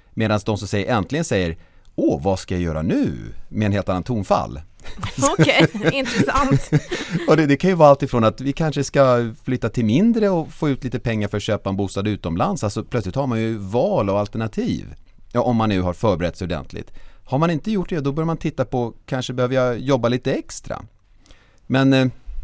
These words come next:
Speaker 1: det finns en risk när man är nu, börjar bli sextio-årsåldern och ser att pensionen närmar sig, att man tänker, "Äh, det är ingen idé att jag sparar till pension, för det är vad det är och det är så lite tid kvar." Men då blir det precis som Ingela sa.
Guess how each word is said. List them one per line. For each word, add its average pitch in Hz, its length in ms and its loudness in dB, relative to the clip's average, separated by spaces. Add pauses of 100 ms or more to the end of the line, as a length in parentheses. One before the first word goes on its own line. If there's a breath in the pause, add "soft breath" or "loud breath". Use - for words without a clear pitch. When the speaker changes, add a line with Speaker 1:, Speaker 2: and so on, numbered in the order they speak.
(640 soft breath)
Speaker 1:
det 113 140 0
finns 156 320 0
en 147 180 0
risk 165 460 -4
när 147 120 -2
man 127 120 2
är 98 140 2
nu, 90 320 -2
börjar 101 260 0
bli 92 100 -4
sextio-årsåldern 98 720 -4
och 92 80 -4
ser 98 100 -4
att - 100 -8
pensionen 95 340 -4
närmar 98 260 -2
sig, 82 240 -4
att 76 140 -6
man 95 100 -4
tänker, 90 280 -8 (100)
"Äh, 95 180 0 (500 soft breath)
det 101 100 -2
är 110 40 4
ingen 117 180 4
idé 110 340 2
att 151 120 0
jag 147 100 -4
sparar 123 260 0
till 98 120 -6
pension, 87 480 -2
för 95 160 -4
det 95 320 -2
är 92 80 0
vad 98 160 0
det 123 60 0 (180)
är 62 60 -6
och 76 60 -6
det 87 60 -2
är 92 40 -4
så 101 100 -6
lite 90 200 -6
tid 98 180 -4
kvar." 101 420 -2 (420 soft breath)
Men 120 140 -4
då 165 100 2
blir 180 160 2
det - 60 -18
precis 135 320 -2
som 127 140 -2
Ingela 127 300 0
sa. 82 360 -2